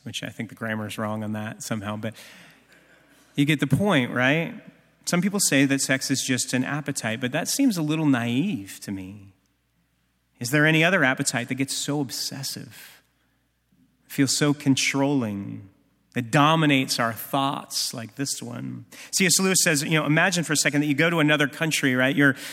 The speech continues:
you're doing some field work in anthropology, and you go to a place that you've never been before. You encounter a people you've never encountered before,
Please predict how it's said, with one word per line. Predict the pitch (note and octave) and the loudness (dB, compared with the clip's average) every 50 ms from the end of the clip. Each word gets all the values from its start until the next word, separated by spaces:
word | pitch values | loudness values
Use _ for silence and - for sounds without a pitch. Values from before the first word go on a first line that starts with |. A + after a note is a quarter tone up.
| - - - | -10 -4 0
you're | D3+ D3 | 2 4
doing | C#3+ F3 F3 E3 D3+ | 4 4 4 4 2
some | - D#3+ C#3+ | 2 0 0
field | - - - F3+ F3 E3+ F3 E3 D3 | 0 0 0 2 4 4 2 2 2
work | C#3 C#3 C3+ C3 C3+ | 4 4 4 4 2
in | D3 C#3 | 2 2
anthropology, | C#3 C3+ C#3 C3+ C#3+ C3+ C3 C#3+ C3+ C3+ C3+ C#3 C3 B2 B2 A#2+ | 4 4 2 2 2 0 0 0 0 2 2 0 0 0 0 2
and | A#2+ B2+ | 4 4
you | C3 | 4
go | C3 D3 D#3+ | 4 4 4
to | F3 F3+ E3+ | 4 2 2
a | |
place | D3 - - D#3 D#3 D3 - | 0 0 0 2 2 2 2
that | D#3 | 0
you've | B2+ C#3 C#3 | 2 4 6
never | C#3 C#3 D3 D3+ D#3 E3 C#3 | 8 8 6 6 4 2 2
been | C3 C#3+ C#3 C#3+ D3 | 4 6 6 6 6
before. | C#3 C3 - C#3 C3 B2+ | 4 2 0 0 2 4
You | C3 C3+ | 4 4
encounter | C3 C3 - E3+ E3 E3 D#3 | 4 4 2 2 4 4 4
a | C#3+ | 2
people | C3+ - F#3 F3 F3+ F3 D#3+ | 2 0 -2 -2 0 2 2
you've | D3+ C#3 B2 C3+ | 2 4 4 4
never | C#3 C3+ B2+ C3 | 4 4 4 2
encountered | B2 A#2+ A#2+ - C3+ C3 C3 B2+ B2 | 2 0 0 0 2 2 2 2 0
before, | A#2+ A#2+ - - C#3 B2+ B2 A#2 | -2 -4 -4 -2 -2 0 0 0